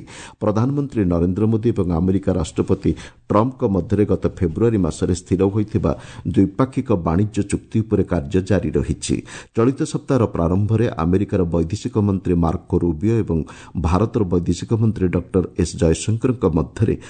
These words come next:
ଶୁଳ୍କ ସ୍ଥିତି ନେଇ ଆଲୋଚନା ହୋଇଥିଲା। ଉଭୟ ପକ୍ଷ ଏକ ନିରପେକ୍ଷ ଏବଂ ସନ୍ତୁଳିତ ବାଣିଜ୍ୟିକ ସମ୍ପର୍କ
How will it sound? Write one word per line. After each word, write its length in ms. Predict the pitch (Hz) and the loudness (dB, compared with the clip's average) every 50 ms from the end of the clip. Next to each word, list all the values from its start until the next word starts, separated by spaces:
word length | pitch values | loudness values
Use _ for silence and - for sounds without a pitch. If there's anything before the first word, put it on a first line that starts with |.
| - - - - - | -20 -20 -12 -4 0
ଶୁଳ୍କ 260 | 123 110 107 107 - 135 | 0 0 0 0 -2 -4
ସ୍ଥିତି 340 | 123 131 - - 95 - - | -4 -2 -4 -6 -4 -2 -2
ନେଇ 160 | 98 101 95 101 95 | 0 2 2 2 2
ଆଲୋଚନା 360 | 87 80 82 - 80 76 78 | 0 -2 -2 -2 -2 -2 0
ହୋଇଥିଲା। 460 | 69 - 101 85 - - - - 64 - - - - - - - 104 | 2 2 0 0 0 -2 -4 -4 -4 -6 -8 -16 -20 -16 -6 0 0
ଉଭୟ 200 | 113 107 127 147 143 - | 0 2 2 0 0 -2
ପକ୍ଷ 180 | 135 127 - - 113 98 | -4 -6 -2 -2 -2 0
ଏକ 80 | - 101 85 | 0 -2 -2
ନିରପେକ୍ଷ 460 | 82 85 85 98 95 - 113 - - - 123 104 | 0 2 0 0 0 0 -4 -4 0 2 2 2
ଏବଂ 140 | 90 87 87 82 - - | 4 4 2 0 0 0
ସନ୍ତୁଳିତ 500 | 87 85 85 78 - 117 123 131 127 - 101 87 - - - - - - 90 76 | 2 2 2 2 0 0 0 0 2 2 0 0 0 -6 -20 -16 -10 -8 -4 -2
ବାଣିଜ୍ୟିକ 440 | 95 87 87 104 117 113 - 135 - 123 | 0 0 0 0 -2 -2 -6 -4 -2 -2
ସମ୍ପର୍କ 500 | 113 - - 87 87 85 107 104 101 - | -2 0 0 0 0 0 -2 -4 -4 -2